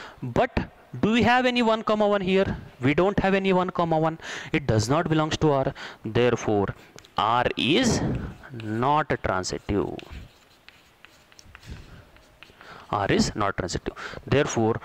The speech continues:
my dear friends, what we can say here, the R is here, the relation R is symmetric, but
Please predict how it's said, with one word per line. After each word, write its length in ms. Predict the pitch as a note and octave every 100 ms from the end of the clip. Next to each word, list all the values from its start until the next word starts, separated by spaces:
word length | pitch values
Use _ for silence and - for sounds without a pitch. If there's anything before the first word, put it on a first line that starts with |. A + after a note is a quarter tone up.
| -
my 120 | - A2
dear 120 | A#2
friends, 300 | B2 C#3+ D#3+ B2+
what 140 | C3
we 80 | C3+ C3+
can 100 | C3+
say 140 | C3+
here, 240 | C3 F#3 A3+ - - -
the 60 | - -
R 280 | D#3+ A3+
is 280 | D3+ A2+ A#2+
here, 300 | - A#2 A#2
the 200 | D3+ B2+
relation 360 | A2+ D3 D3+ - -
R 200 | A#2+ C3+ C3 -
is 280 | D#3+ F#3+ F3
symmetric, 560 | - D#3+ F#3 - - - - - -
but 220 | A#2 -